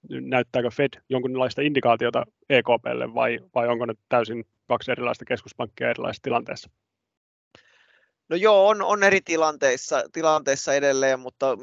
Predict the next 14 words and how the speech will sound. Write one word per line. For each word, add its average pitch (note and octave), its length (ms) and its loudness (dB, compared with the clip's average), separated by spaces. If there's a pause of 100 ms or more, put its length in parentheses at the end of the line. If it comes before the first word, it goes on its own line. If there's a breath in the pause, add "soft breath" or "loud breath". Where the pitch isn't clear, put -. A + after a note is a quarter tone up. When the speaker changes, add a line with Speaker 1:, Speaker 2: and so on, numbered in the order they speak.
(120)
Speaker 2:
missään D3+ 360 -2
nimessä C#3 280 -8
tommonen C3+ 360 -2 (880 loud breath)
skenaario C#3+ 640 2
ei, B2+ 160 0
ei, B2+ 300 0
ei C#3 160 0
ole C3+ 120 -2
mahdoton, D3 560 -4
että B2 260 -8 (120)
tässä B2 300 -4
on C3+ 80 -16
mennyt B2+ 340 -6
näkymät C#3 580 0